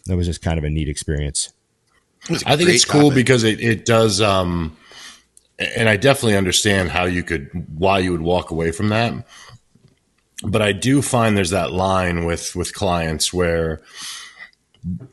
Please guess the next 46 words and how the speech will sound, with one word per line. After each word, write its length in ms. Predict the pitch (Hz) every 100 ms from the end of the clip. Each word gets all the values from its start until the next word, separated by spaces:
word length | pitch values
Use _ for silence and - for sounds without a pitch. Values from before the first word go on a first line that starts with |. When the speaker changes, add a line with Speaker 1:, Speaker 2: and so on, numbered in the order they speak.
| _
Speaker 3:
they're 200 | 78 113
good 200 | 107 135
enough 280 | 143 143 135
that 80 | 117
you're 100 | 110
like, 240 | 98 92
you 60 | 120
know, 100 | 110
"Hey, 180 | 95 104
I 60 | 98
want 200 | 123 143
you 60 |
to 80 | 127
have 240 | 113 104 -
two 180 | 127
or 80 | 120
three 260 | 113 113 101
cheats 360 | - 107 -
a 60 | 90
week." 220 | 82 80
Like, 120 | 92
I 120 | 98 110
do 200 | 127 139
try 160 | 135
to 100 | 107
keep 200 | - 113
my 180 | 95 92
finger 360 | - 98 95 90
on 120 | 87
that 180 | 85 -
pulse. 540 | 87 90 101 - - - - - - -
Speaker 1:
Yeah. 360 | 101 110 107 87
Speaker 3:
And 160 | 117 127
then, 340 | 135 139 135 -
and 180 | 127 127
then 180 | 139
I'll 140 | 135 120
be 160 | 117
like, 220 | 113 110 -
"You 60 |
know 80 | 156
what? 160 | 151 139
You're 100 | 147
doing 160 | 143
pretty 180 | 120 123
good. 360 | 98 113 107